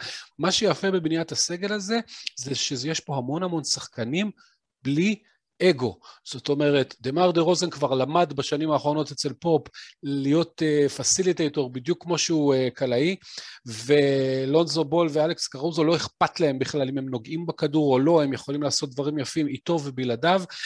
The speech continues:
וזק לוין ששנה שעברה נבחר לאולסטאר, וכאילו תמיד יש את המשבר הזה ש-, שמגיעים שחקנים חדשים לקבוצה שאתה מוביל, לא הייתה לו שום בעיה,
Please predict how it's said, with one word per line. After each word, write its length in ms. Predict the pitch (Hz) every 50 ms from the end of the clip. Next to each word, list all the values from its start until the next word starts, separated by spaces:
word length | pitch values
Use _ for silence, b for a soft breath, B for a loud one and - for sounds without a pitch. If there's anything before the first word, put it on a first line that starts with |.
| B B B -
וזק 480 | 117 110 143 127 113 135 180 208 - -
לוין 440 | 208 190 160 156 214 285 311 285 -
ששנה 420 | - 165 139 - 165 165 180 208
שעברה 380 | 214 - 196 185 170 185 208 208
נבחר 260 | 202 - - - 220
לאולסטאר, 760 | 214 208 175 151 165 180 220 269 - - - - 220 202 175 B B B B B B -
וכאילו 720 | 123 131 156 - - 165 175 202 220 226 226 214 202 190 165
תמיד 340 | - 175 156 175 190 180
יש 160 | 202 202 - 233
את 120 | - -
המשבר 640 | 185 170 156 151 147 139 - - 139 131 165 175 175
הזה 180 | 196 180 180 165
ש-, 160 | - - 165
שמגיעים 800 | 156 147 135 - - 147 143 135 131 135 120 113 131 139 170 185
שחקנים 460 | - - - - - 147 143 170 170
חדשים 460 | - - 170 139 135 - - 202 190 B B B B B -
לקבוצה 440 | 147 143 - 139 143 139 - 185 170
שאתה 320 | - - 143 - - 175
מוביל, 400 | 170 165 143 127 143 196 233 233 B B B B B B B _ -
לא 120 | 143 151
הייתה 220 | 170 180 - - 196
לו 100 | 180 156
שום 380 | - - - - 208 214 214
בעיה, 400 | 180 180 165 160 170 185 196 190